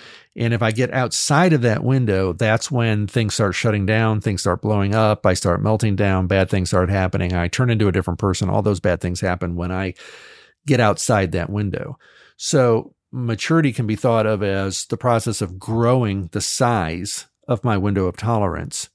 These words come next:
so that I can handle more and more emotional weight. So when you go from fifteen pounds to twenty pounds to twenty-five pounds, right,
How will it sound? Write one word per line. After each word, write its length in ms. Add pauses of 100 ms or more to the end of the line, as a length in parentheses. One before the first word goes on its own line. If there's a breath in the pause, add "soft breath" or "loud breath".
(160)
so 280
that 320
I 100
can 160
handle 400
more 400
and 160
more 460 (120)
emotional 640
weight. 340
So 140
when 120
you 60
go 200
from 200 (120)
fifteen 400
pounds 460
to 100
twenty 260
pounds 440
to 60
twenty-five 560
pounds, 360
right, 200